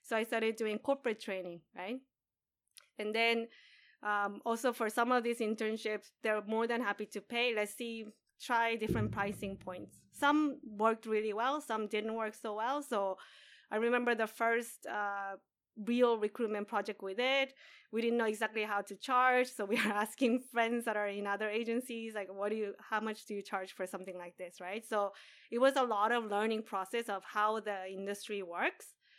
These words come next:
and us trying to see if something different could work also. So during that process, we kept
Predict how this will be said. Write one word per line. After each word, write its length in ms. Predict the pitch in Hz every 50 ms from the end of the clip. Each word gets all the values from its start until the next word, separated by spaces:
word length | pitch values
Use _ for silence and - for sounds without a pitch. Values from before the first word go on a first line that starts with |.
| - _ _ _ -
and 160 | - 214 - - -
us 280 | - 226 240 247 247 - -
trying 280 | - 269 254 254 262
to 120 | 262 262 240
see 380 | 240 - 240 240 226 214 202 196
if 160 | 190 - 220 196
something 560 | - - 226 226 226 247 233 220 214 208 196 185
different 460 | - 220 202 - - 208 202 196 -
could 160 | - 208 190
work 280 | 190 185 190 190 185 - -
also. 400 | 208 190 202 185 - - - 185
So 360 | 214 - 214 202 202 196 - - -
during 260 | - 240 262 269 277
that 160 | 277 262 254
process, 380 | - 240 202 196 - 220 214 -
we 100 | 208 196
kept 300 | - - 226 190 -